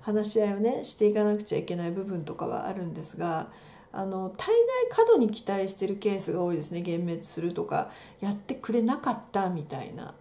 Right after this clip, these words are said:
いう話とかだと、本当にそうなのかっていうのも私ね、たまにその夫婦関係の部分の話とかも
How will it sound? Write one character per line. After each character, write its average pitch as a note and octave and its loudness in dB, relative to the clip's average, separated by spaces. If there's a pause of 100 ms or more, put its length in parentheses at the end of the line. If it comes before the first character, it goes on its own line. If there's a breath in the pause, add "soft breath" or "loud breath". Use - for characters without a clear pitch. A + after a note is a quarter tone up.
(140)
い F#3+ -8
う F#3 -4
話 F3+ -4
と F3+ -8
か - -8
だ - -10
と、 G#3 4 (280 loud breath)
本 F#4 6
当 F#4+ 4
に F4+ 4
そ F#4+ 6
う F4 2
な B3 4
の E3+ 0
か G3+ 4
っ G#3+ 0
て - -4
い F#3 2
う F#3 0
の F3 0
も E3 -2
私 E3+ 2
ね、 A3 0
た G#3 -4
ま F#3+ -6
に F#3 -4 (220 loud breath)
そ - -12
の F#3 -4
夫 A3 4
婦 A3+ 2
関 G#3 0
係 F3 0
の E3+ -2
部 F3+ -4
分 F3 -2
の E3 -4
話 E3 -2
と - -8
か E3+ -6
も - -6